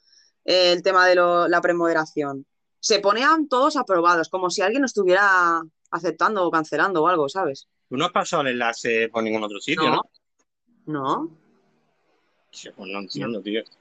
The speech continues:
Speaker 1: Ay, que por cierto, la voy a quitar, eh, la premoderación.
Speaker 2: Sí, pues, reporta a Estéreo que a ver qué ha pasado, vaya tela, ¿eh?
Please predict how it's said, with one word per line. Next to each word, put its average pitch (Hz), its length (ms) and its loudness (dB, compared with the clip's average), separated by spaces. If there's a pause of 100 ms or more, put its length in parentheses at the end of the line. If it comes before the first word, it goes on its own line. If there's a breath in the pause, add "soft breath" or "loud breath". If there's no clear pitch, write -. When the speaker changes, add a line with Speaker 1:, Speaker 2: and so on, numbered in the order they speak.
(2500)
Speaker 1:
Ay, 214 300 -4
que 196 120 2
por 175 140 2
cierto, 196 280 4
la 147 80 4
voy 160 140 6
a 190 100 2
quitar, 185 460 0 (300)
eh, 147 680 -6 (840)
la 143 180 -8
premoderación. 143 680 -6 (680)
Speaker 2:
Sí, 113 200 -6
pues, 117 260 -6 (400)
reporta 117 1120 2
a 117 60 0
Estéreo 123 380 0
que 180 60 2
a 156 40 0
ver 135 160 0
qué - 140 -4
ha 117 40 -4
pasado, - 460 -4
vaya 113 220 -2
tela, 113 280 0
¿eh? - 100 -8